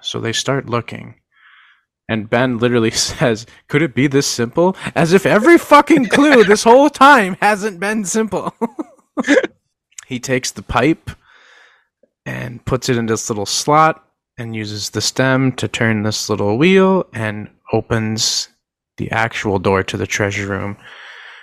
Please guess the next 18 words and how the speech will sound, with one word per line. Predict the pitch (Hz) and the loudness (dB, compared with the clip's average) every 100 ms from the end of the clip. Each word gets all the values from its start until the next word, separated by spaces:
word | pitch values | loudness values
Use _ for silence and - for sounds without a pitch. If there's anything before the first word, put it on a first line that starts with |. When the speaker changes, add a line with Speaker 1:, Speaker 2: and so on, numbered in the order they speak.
| _ _ | _ _
Speaker 1:
And | - 104 101 | -8 -6 -6
holy | - 110 120 143 151 156 151 156 175 196 | -2 2 4 4 4 4 4 4 4 4
shit, | 214 - 190 131 123 117 120 127 123 131 | 4 4 4 6 4 4 4 4 2 0
that's | 104 101 101 - | 0 0 0 0
a | |
lot | 123 107 98 | 0 2 0
of | 110 | 0
Speaker 2:
This | 98 | -2
is | |
Speaker 1:
treasure. | - - - - - - - _ _ - | -6 -8 -8 -8 -10 -16 -20 _ _ 0
Speaker 2:
definitely | 90 85 82 69 | 2 2 -2 -2
a | 67 | 0
lot | 57 58 | -2 -4
of | - | -6
treasure. | - - - 143 | -4 0 2 2
<laughs> | - _ _ _ | 0 _ _ _
Speaker 1:
Yeah. | - 50 - - _ _ _ | -8 -8 -10 -18 _ _ _
So | - 117 107 107 | -4 -4 -4 -8